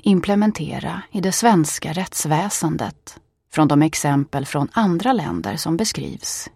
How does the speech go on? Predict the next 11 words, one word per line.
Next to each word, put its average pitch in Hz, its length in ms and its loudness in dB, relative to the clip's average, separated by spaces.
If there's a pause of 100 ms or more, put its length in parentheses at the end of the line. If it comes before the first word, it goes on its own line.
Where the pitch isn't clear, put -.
i 202 80 -2
boken. - 380 -10 (1700)
Målet 220 560 6
med 214 160 4
boken 131 680 -4
är 156 180 0
att 156 120 -4
nå 185 100 2
ut 147 240 -4
till 156 180 -6
flera 175 600 -4